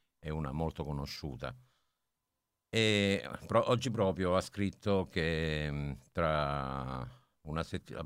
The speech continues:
settimana prossima presenterà la co-, la controperizia. Ero presente anche io quando Emanuela è venuta a fare il sopralluogo e abbiamo, mm, dato attenzione innanzitutto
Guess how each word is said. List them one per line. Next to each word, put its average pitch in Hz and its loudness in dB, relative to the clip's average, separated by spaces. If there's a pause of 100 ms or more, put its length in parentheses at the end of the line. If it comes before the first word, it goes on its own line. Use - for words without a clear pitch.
settimana 107 -4
prossima 78 -4
presenterà 82 -2
la 69 0
co-, 65 -8
la 80 -6
controperizia. 65 -8 (460)
Ero 117 6
presente 95 2
anche 87 0
io 85 2
quando 67 -4 (100)
Emanuela 69 -4 (320)
è 71 -14
venuta 69 -6
a - -10
fare 67 -4
il 65 -10
sopralluogo 78 -4 (640)
e 101 0 (140)
abbiamo, 101 2
mm, 82 0 (760)
dato 78 2
attenzione 76 -2
innanzitutto 87 -2